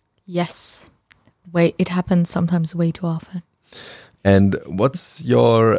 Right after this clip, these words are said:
Speaker 2: reaction on that?
Speaker 1: <sighs>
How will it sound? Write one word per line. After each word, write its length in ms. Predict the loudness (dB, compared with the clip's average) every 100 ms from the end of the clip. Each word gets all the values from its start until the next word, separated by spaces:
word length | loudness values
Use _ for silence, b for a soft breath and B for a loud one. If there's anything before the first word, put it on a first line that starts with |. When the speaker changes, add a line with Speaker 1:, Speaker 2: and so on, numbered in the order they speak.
| 0
Speaker 2:
reaction 500 | -2 -2 -4 -6 -6
on 120 | -4
that? 280 | -4 -8 -10 -20 -20 _ _ _ _ _ _ _ _ _ _ _ _ _ _ _ _
Speaker 1:
<sighs> 1800 | 0 2 2 0 -2 -8 -10 -6 -4 -2 0 0 0 0 0 2 0 0